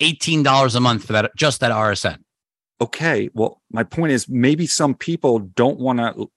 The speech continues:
Speaker 2: have to subscribe to something that includes the Sinclair host of stations that are out there that only wanna pay for the sports and don't want the rest of the garbage that's getting, you know,
Speaker 1: But then, but then you
Speaker 2: broadcast.
Speaker 1: don't have E S P N, you don't have Fox Sports, you don't have N B C,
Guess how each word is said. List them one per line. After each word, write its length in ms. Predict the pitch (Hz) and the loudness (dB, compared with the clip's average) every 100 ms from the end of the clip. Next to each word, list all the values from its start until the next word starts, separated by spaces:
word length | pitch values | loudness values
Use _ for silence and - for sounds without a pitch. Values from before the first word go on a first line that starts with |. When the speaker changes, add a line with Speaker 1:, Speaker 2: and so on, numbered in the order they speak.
| - | -8
Speaker 2:
have 300 | 135 131 - | -4 -4 -2
to 340 | 123 107 95 _ _ _ _ _ _ _ _ | -2 -2 -4 _ _ _ _ _ _ _ _
subscribe 540 | - 127 - 139 151 160 | -10 -8 -4 2 2 2
to 80 | |
something 400 | - 120 107 131 | 0 0 -2 -2
that 100 | 120 | -2
includes 760 | 113 104 - 135 131 127 107 - | -2 -4 -4 0 2 0 -4 -10
the 140 | 113 113 | -6 -6
Sinclair 800 | - 135 120 - 127 123 120 117 - | -2 -2 -2 0 2 2 2 0 -2
host 340 | 123 127 - | 0 2 0
of 100 | 113 | -4
stations 760 | - - - 113 95 110 - - _ | -2 -2 -2 -4 -4 -6 -8 -12 _
that 120 | - 120 | 0 0
are 120 | - | 2
out 220 | 156 180 | 0 0
there 160 | 101 107 | 0 0
that 140 | 113 | 0
only 220 | 117 131 | 0 0
wanna 240 | 127 120 113 | 0 -2 -2
pay 240 | - 120 | -2 -4
for 140 | - 107 | -4 -6
the 60 | 98 | -8
sports 480 | - 196 196 - | -6 0 0 -2
and 140 | 120 110 | -4 -2
don't 200 | 120 110 | -2 -2
want 260 | 117 117 - - _ _ 120 | -4 -6 -10 -20 _ _ 0
the 40 | |
rest 280 | 113 127 - | 2 2 0
of 60 | |
the 80 | 113 | -2
garbage 560 | 98 113 156 110 107 101 | 2 4 4 2 -2 0
that's 260 | 110 - | -2 0
getting, 460 | - 107 104 101 104 _ - | -2 -2 -2 -6 -10 _ -10
you 100 | 120 | -8
know, 180 | 95 104 | -6 -8
Speaker 1:
But 120 | 107 | -2
then, 140 | 117 | -2
but 260 | 110 160 123 | -2 -2 0
then 140 | 113 | 2
you 80 | 113 | 2
Speaker 2:
broadcast. 0 | |
Speaker 1:
don't 140 | 117 123 | 4 4
have 160 | 117 | 2
E 100 | 113 | 2
S 160 | 104 - | 2 0
P 160 | 101 | -2
N, 120 | 92 95 | 0 2
you 60 | |
don't 140 | 98 110 | 2 2
have 160 | 107 | 0
Fox 300 | - 104 92 | 2 2 2
Sports, 340 | - 95 92 - | -2 -4 -4 -2
you 60 | |
don't 160 | 92 107 | -2 0
have 240 | 110 98 - | 0 -2 -4
N 160 | 104 98 | -4 -2
B 120 | 98 | -2
C, 440 | - 98 95 107 | -2 -2 -2 -4